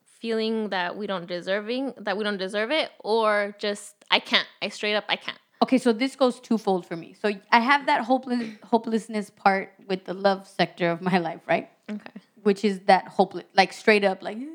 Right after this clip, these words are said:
Speaker 2: But the other
Speaker 1: <laughs>
Speaker 2: part of it, the undeserving part of it,
Speaker 1: Mm-hmm.
Speaker 2: which is strange now that I'm thinking about it, is that there are days where I wake up in the morning, and I've told you, and recently I've told Dawn after we had her, her birthday party here,
Speaker 1: Mm-hmm.
Speaker 2: is that I'll wake up in the morning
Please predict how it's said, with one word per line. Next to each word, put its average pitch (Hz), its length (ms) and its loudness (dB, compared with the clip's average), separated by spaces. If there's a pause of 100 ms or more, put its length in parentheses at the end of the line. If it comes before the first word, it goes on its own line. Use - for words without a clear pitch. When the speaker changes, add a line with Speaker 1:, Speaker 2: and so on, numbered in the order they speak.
(440)
Speaker 2:
But - 160 -20
the 262 200 -20
other 330 280 2
Speaker 1:
<laughs> 233 60 -12
Speaker 2:
part 220 140 8
of 196 120 -4
it, 196 120 -4
the 208 120 -10
undeserving 226 760 0
part 254 220 2
of 262 100 -6
it, 330 220 -6
Speaker 1:
Mm-hmm. 247 320 -2 (760)
Speaker 2:
which - 200 -4
is 170 120 0
strange 185 400 -2
now 180 160 2
that 180 100 -2
I'm 175 120 -4
thinking 170 260 -8
about - 240 -20
it, - 80 -20 (420)
is 185 160 0
that 185 260 2
there 233 120 6
are 247 120 0
days 226 240 -4
where 202 160 0
I 190 60 2
wake 190 240 0
up 208 80 -6
in 202 80 2
the 190 80 2
morning, 185 380 0 (260)
and 202 140 4
I've 233 200 4 (260)
told 269 280 4
you, 269 200 2
and 226 460 0
recently 208 360 0
I've 185 140 2
told 190 220 0
Dawn 185 260 4
after 190 280 2
we 190 140 2
had 190 180 4
her, 180 360 0
her 185 120 -6
birthday 202 300 0
party 185 240 -2
here, 180 180 -12 (180)
Speaker 1:
Mm-hmm. 247 240 -10 (380)
Speaker 2:
is 202 140 2
that 202 120 4
I'll 196 140 2
wake 214 220 0
up 220 100 -6
in 214 100 -4
the 196 60 -6
morning 196 440 -4